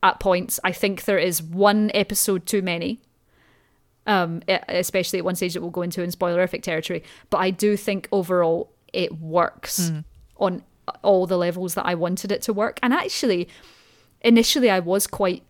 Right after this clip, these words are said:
Speaker 1: um, I think I was quite surprised by its tone
Speaker 2: Mm-hmm.
Speaker 1: and quite surprised by its content and not immediately won over, but I was by the end
Speaker 2: Mm-hmm.
Speaker 1: en-,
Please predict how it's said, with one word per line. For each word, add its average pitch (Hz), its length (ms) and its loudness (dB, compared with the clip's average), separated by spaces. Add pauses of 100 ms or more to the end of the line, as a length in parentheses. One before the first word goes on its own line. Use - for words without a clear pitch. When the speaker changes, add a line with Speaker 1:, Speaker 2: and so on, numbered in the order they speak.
(140)
Speaker 1:
um, 170 360 -6 (380)
I 196 60 -8
think 185 240 -8
I 190 80 -4
was 170 220 -6 (300)
quite 180 220 0
surprised 185 540 -2
by 202 100 0
its - 220 -2
tone 220 260 2
Speaker 2:
Mm-hmm. 175 380 4
Speaker 1:
and 185 100 -2
quite 180 200 -2
surprised 175 380 -6
by 190 100 -2
its 190 120 -2
content 202 420 -2
and 180 160 -6
not 175 160 -2
immediately 185 460 -2
won 202 220 -2
over, 214 260 0
but 190 180 -2
I 165 120 -2
was 170 500 0
by 165 240 -4
the 175 180 -8
end 165 300 -2
Speaker 2:
Mm-hmm. 175 180 0
Speaker 1:
en-, 180 160 -2